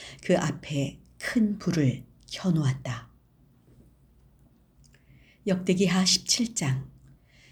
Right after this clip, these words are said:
그의 아들 여호사밧이 뒤를 이어 왕위에 올라 이스라엘의 강경 정책을 폈다. 그는 요새화된 유다 성읍들에 군대를 배치하고 유다 전국과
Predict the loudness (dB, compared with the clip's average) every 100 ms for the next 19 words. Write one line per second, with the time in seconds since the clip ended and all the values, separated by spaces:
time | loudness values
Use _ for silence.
0 | -20 -20 -20 _ _ 6 8 8 4 2
1 | 0 0 0 2 4 4 4 4 4 4
2 | 2 2 4 4 4 4 4 2 0 2
3 | 4 4 4 4 2 2 0 -6 0 2
4 | 4 4 6 6 4 2 0 4 6 6
5 | 6 2 2 -2 0 0 0 -8 -6 -6
6 | -6 -10 -18 -20 -20 -20 -20 -20 _ 2
7 | 4 4 8 8 8 6 4 2 2 4
8 | 6 6 4 2 2 0 0 0 4 4
9 | 2 0 2 4 4 4 4 2 0 -2
10 | -2 -2 -2 -12 -20 -20 -14 0 2 4
11 | 2 0 0 -2 -6 -4 -4 -4